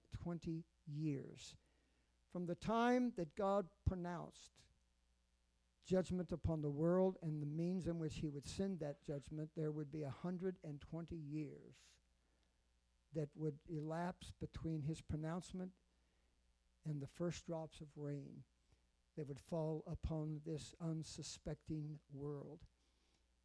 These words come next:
In Genesis five and thirty-two, it says that Noah was five hundred years old, and Noah begat Shem, Ham, and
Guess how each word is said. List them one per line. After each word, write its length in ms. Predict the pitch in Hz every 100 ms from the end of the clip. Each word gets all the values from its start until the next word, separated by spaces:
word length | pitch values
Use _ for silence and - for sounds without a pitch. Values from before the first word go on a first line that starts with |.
| _ -
In 60 |
Genesis 520 | 156 247 240 - 202 -
five 420 | - 226 220 190
and 120 | 185
thirty-two, 800 | - 185 170 - 247 247 214 226
it 140 | 151
says 460 | - - 208 185 -
that 160 | 185 170
Noah 760 | 165 175 226 247 131 147 196 - - _ _ _ _ _ -
was 200 | 165 - -
five 380 | 190 208 247
hundred 580 | - - 214 202 208 170
years 360 | 170 180 175 -
old, 520 | 190 156 139 - 170 - - - _ _ _ _ _ _ 160
and 260 | 160 156 - _
Noah 320 | 165 180 175
begat 500 | 151 156 135 170 165 -
Shem, 520 | - - 190 202 240 - - - - _ _ _ -
Ham, 480 | 185 185 165 180 180 _ _ _ _ _ _ _ _ _ -
and 280 | 165 175